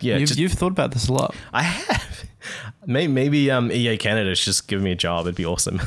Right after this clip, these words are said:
Speaker 1: <laughs> Um, now, this is kinda like a, a dream one for me, is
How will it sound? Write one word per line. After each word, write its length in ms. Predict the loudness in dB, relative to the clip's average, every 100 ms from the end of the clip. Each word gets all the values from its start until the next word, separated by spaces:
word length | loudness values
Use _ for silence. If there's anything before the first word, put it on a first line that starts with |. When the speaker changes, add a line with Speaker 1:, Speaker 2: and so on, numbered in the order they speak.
| -4 -2 -2 0 0
Speaker 1:
<laughs> 520 | -2 -6 -4 -2 0
Um, 520 | 2 4 2 2 2
now, 300 | 4 4 2
this 320 | 2 2 2
is 120 | 2
kinda 260 | 0 2 2
like 200 | 2 2
a, 440 | 2 4 2 0 -2 _ _ _ _
a 100 | -2
dream 460 | 0 0 0 2 2
one 180 | 2 0
for 140 | 0
me, 240 | 2 2 0
is 680 | 0 0 2 0 0 0